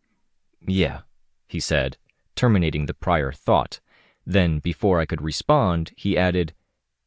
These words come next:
"It's an open invite. You caught my attention when you showed up to a superhero job interview in business casual, and I'd like to get to know that person better,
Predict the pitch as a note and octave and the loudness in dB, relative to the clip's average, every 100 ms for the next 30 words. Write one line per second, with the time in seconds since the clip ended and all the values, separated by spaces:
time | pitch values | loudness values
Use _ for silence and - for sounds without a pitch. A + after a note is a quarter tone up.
0 | _ - G2 G#2 A#2 B2+ C#3+ A#2+ F#2 F2+ | _ -8 -4 -2 0 0 0 0 0 -2
1 | _ _ _ _ _ _ _ - G2 - | _ _ _ _ _ _ _ -6 -6 -2
2 | G2 - F#2 F#2 - C#3 - F2+ E2+ E2+ | -2 -2 -2 -4 -2 -2 0 -2 -2 -2
3 | E2+ - G2 E2 E2+ - - E2+ - - | -2 -2 0 0 -2 -4 -6 -4 -2 0
4 | G2 F2 F#2+ E2+ D#2+ D#2 D#2 D#2 E2+ E2+ | 0 -2 0 0 0 -2 -2 -2 -2 -4
5 | D#2 F#2 A2+ E2 D#2 G2+ F2 D#2+ - - | -2 -2 0 -2 0 0 0 -4 -6 -6
6 | C3+ B2 D#2+ A1 A#1 - - _ _ - | -4 -2 -4 -4 -8 -14 -20 _ _ -8
7 | D#2+ D#2 F2 F2+ F#2 G#2 - G#2+ - G#2 | -4 -2 0 -2 0 -2 -2 -6 -2 0
8 | A2+ C3 B2+ - D3 A#2+ D#2+ D2+ A#1+ - | 0 0 -2 0 -4 -2 -2 -2 -6 -10